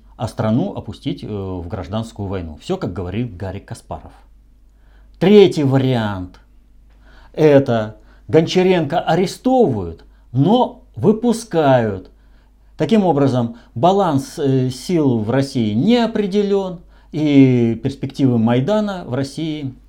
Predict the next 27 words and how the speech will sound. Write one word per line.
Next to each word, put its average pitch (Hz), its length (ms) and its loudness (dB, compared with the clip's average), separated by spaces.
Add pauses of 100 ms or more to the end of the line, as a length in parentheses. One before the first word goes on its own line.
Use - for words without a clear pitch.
(260)
э, 104 1200 -4 (520)
призрачные. 104 760 -2 (1160)
Вот 139 200 0
у 165 120 2
этих 160 280 0
трёх 160 240 -2
вариантов, 156 640 -2
как, 120 160 -4
э, - 40 -6
маркер 110 880 -2 (200)
по 117 140 -2
сос-, - 200 -12 (180)
по 123 120 -2
политическому 117 600 -6
состоянию 95 760 -8
в 87 60 -12
России, 113 520 -8 (560)
вот, 110 280 -4
э, 107 400 -4
есть 180 280 -2
там 113 260 0
это, 107 480 -8
м, 98 180 -14 (840)
ну, 131 420 -4 (260)
как 95 200 -8
бы, 98 320 -14 (160)
там 127 140 -2